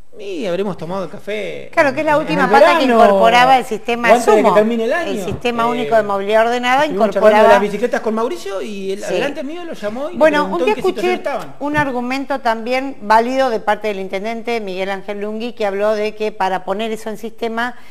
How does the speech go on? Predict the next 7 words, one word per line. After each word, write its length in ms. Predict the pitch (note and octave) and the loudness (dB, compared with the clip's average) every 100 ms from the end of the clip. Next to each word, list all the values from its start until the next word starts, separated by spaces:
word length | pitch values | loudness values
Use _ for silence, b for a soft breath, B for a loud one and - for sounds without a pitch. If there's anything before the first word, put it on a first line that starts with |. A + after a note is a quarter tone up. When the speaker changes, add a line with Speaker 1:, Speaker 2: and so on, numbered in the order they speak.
| B B - | B B -12
Speaker 2:
el 120 | G3 G#3 | -8 -6
municipio 500 | G#3+ G#3 A#3 A3 A3 | -6 -6 -8 -8 -6
tenía 260 | G#3 A3 | -6 -6
que 80 | A3 | -6
hacer 260 | F#3+ A#3+ A3+ | -6 -4 -4
un 120 | A#3 | -4
seguro 840 | A3 A3+ G#3+ C#4+ A3 G#3+ B3 - | -4 -4 -2 -2 0 0 0 -8